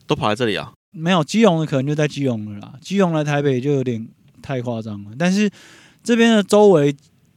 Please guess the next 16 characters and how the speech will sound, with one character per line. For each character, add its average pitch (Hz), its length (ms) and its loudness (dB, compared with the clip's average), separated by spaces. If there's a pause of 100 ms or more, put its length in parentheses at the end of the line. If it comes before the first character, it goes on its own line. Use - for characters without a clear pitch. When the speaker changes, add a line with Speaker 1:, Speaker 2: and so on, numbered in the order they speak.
(120)
Speaker 2:
而 - 100 0
且 226 120 6
它 202 200 4
是 202 300 -4
很 135 180 -4
多 185 200 2
都 208 100 2
是 - 120 -8
一 160 180 -10 (200)
栋 139 300 2 (280)
里 131 100 -6
面 185 140 2
有 139 140 2
好 135 360 -2
几 127 260 -14
家， 117 460 -8